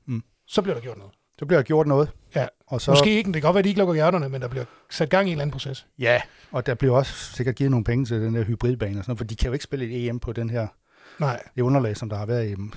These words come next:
Speaker 1: i lang tid.
Speaker 2: Nej, og det kan så være, at det kan være medvirket til, at, at det er jo Odense Kommune Stadion, men at Thorborg måske kunne
Speaker 1: Ja, og så kan de delvis løse noget andet, nemlig det her med, at O B tror, og det har jeg ikke kendskab nok til, at man en gang imellem, eller to gange om ugen,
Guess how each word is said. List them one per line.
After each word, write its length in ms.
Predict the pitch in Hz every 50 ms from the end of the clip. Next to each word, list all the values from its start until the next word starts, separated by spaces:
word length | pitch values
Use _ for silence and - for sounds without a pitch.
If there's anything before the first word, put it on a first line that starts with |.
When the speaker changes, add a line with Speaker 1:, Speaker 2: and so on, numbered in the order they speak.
| - -
Speaker 1:
i 20 |
lang 220 | 110 110 110 123 -
tid. 60 | 156
Speaker 2:
Nej, 80 | 151 151 139
og 100 | 135 143
det 100 | 180 -
kan 100 | 196 170
så 120 | 165 170
være, 160 | 151 160 165
at 60 | 170 156
det 100 | 165 -
kan 80 | 160
være 120 | 147 139 135
medvirket 420 | 143 151 151 147 143 127 131 120
til, 120 | - 151
at, 440 | 143 135 120 120 117 110 - - - - - -
at 300 | - 147 123 - - - - - - - - - - - - - - -
det 80 | - -
er 120 | - 147
jo 160 | 156 143 - - - - - -
Odense 180 | 190 156 - 147
Kommune 240 | - 147 147 151 143
Stadion, 420 | - 202 220 208 - 165 139 117 _ -
men 220 | 202 165 147 143 135
at 160 | 139 135 -
Thorborg 340 | - 156 151 143 143 127 127
måske 320 | 127 - - 147 139 123 -
kunne 140 | - 131 127
Speaker 1:
Ja, 80 | 131 - -
og 140 | - 135 127
så 120 | - 185
kan 120 | 185 196 165 156
de 120 | 143 139 - _ _ -
delvis 400 | 180 226 233 202 185 147 117 147
løse 240 | 147 185 - -
noget 120 | 143 123 113
andet, 280 | - 156 190 196 170 -
nemlig 280 | - 170 156 175 160 131
det 80 | 139
her 100 | 143 147
med, 160 | 147 139 143 147 - - -
at 80 | - - -
O 120 | 147 170
B 80 | 156 156 143 127
tror, 340 | - - - 160 151 - - -
og 120 | - 110 _ -
det 80 | - - _ - - -
har 120 | - -
jeg 100 | 104 95 92 90
ikke 120 | 92 _
kendskab 360 | - - 113 110 - - 101
nok 160 | 98 98 92
til, 140 | - - 123 - - - _ - - - - - _ _ _ _
at 80 | - -
man 140 | 117 113 117
en 120 | 117 113
gang 240 | 107 156 165 180 175
imellem, 420 | 160 151 151 151 165 175 180 156 -
eller 160 | 135 117 104
to 240 | - - - 208 220
gange 200 | 190 175 156 165
om 80 | 160 147
ugen, 260 | 135 147 165 175